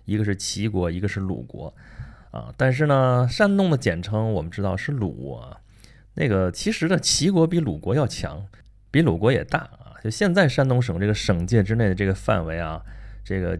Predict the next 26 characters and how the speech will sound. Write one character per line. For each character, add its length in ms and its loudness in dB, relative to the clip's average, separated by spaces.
原 200 2
来 160 4
属 180 -2
于 120 -2
齐 340 0
国 140 2
的 40 -2
地 220 -4
界， 180 -4
比 200 -8
那 100 -2
个 100 0
属 200 -4
于 40 -2
鲁 160 -2
国 140 -8
的 60 -6
地 160 -4
方 120 -6
要 120 -2
大 240 -4
得 100 -4
多 260 0
得 80 2
多 300 -4
啊。 180 -10